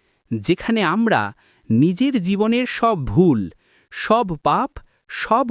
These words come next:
কষ্ট এক পবিত্র অভ্যাস, উপবাসের মাধ্যমে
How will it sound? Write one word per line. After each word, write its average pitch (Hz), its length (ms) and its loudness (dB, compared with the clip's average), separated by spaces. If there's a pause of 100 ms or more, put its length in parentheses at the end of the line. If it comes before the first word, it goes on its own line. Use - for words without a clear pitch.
কষ্ট - 360 0 (500)
এক - 340 -10
পবিত্র 226 560 2
অভ্যাস, 120 680 0 (340)
উপবাসের 226 600 0
মাধ্যমে 156 640 0